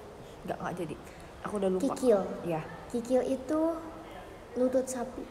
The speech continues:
Speaker 1: Oh, iya.
Speaker 2: Dengkul, ya?
Speaker 1: Why,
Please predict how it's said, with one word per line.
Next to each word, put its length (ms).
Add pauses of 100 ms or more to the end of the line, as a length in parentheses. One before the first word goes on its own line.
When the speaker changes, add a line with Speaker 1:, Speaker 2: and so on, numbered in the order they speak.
(680)
Speaker 1:
Oh, 100
iya. 220 (1400)
Speaker 2:
Dengkul, 320
ya? 60
Speaker 1:
Why, 140